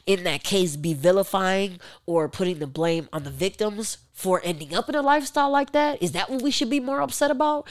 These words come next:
Or should we be more upset that this is happening in general and that there are people out here perpetrating and doing this abuse? I feel like, which one should we be m-, more upset about? And that's what was interesting for me, seeing that and knowing that we're having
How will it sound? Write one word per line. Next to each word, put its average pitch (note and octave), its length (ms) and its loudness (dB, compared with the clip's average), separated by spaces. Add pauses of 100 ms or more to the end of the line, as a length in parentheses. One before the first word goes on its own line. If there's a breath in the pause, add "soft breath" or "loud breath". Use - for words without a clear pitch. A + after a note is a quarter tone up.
(160 loud breath)
Or E3+ 80 2
should F#3 200 0
we G3 60 2
be E3+ 140 0
more F#3+ 280 2
upset E3+ 420 0
that E3 160 -6
this F3+ 180 -4
is E3 120 -4
happening D#3 380 -4
in C3 120 -6
general A#3 420 0
and D#3 100 -6
that E3 120 -4
there D3+ 120 -4
are C#3 60 -10
people F3+ 400 -6
out F3 220 0
here C#3+ 400 -10 (460 loud breath)
perpetrating D#3+ 640 -2
and D3 160 -10
doing G3 240 6
this D3+ 180 -2
abuse? A#2 460 -10 (180)
I F#3+ 80 4
feel C4+ 160 4
like, G3+ 220 4
which F3 200 -2
one D#3 100 -2
should D3 160 -2
we D3 80 -2
be C#3+ 100 -12
m-, D#3+ 160 -12
more D#3 180 0
upset B2 260 -6
about? G2+ 260 -8
And E3 100 -4
that's F#3+ 260 0
what F3+ 140 2
was D3+ 140 -4
interesting D3 340 -4
for C#3 180 -10
me, G3+ 460 0 (280 loud breath)
seeing D3+ 400 -2
that G#3+ 400 0 (320 loud breath)
and D#3+ 340 -2
knowing G3 300 4
that D#3+ 140 -4
we're D#3+ 100 -4
having D3+ 360 -4